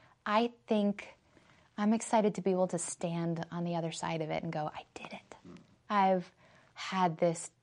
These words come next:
dream for the last, you know, God, over a decade of taking my music out with the band and singing music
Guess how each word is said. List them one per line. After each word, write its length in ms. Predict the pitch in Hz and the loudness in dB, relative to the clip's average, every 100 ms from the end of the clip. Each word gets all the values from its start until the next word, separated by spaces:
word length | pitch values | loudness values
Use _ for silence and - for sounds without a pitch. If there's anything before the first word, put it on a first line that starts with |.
| _ - | _ -8
dream 480 | - 180 180 170 165 | -4 -2 0 0 -2
for 180 | - 170 | -2 -2
the 140 | 170 | 0
last, 720 | 165 160 160 - - - - _ _ _ - | 0 0 -2 -6 -16 -18 -20 _ _ _ -8
you 100 | 175 | -6
know, 340 | 156 147 147 - _ _ _ _ _ - - | -4 -4 -8 -12 _ _ _ _ _ -16 -10
God, 260 | 165 151 - _ _ - - | -8 -8 -12 _ _ -12 0
over 260 | 196 202 185 | 2 4 4
a 60 | |
decade 600 | 170 165 165 160 143 165 - - - - | 4 0 0 -2 -2 -4 -10 -20 -12 -6
of 140 | 175 | -4
taking 320 | - 170 170 | -2 -2 0
my 100 | 165 | 0
music 320 | 160 160 165 | 0 0 0
out 140 | 160 147 | 0 -2
with 100 | 160 | -2
the 60 | |
band 600 | 160 156 156 156 160 170 - - - - - _ - | -4 -4 -2 -2 -4 -6 -8 -20 -20 -20 -20 _ -6
and 720 | 170 175 170 165 165 160 165 - _ - | 0 2 2 0 0 0 -4 -10 _ -12
singing 440 | - 190 175 170 | -2 2 4 4
music 580 | 175 170 170 165 - | 4 4 4 2 -4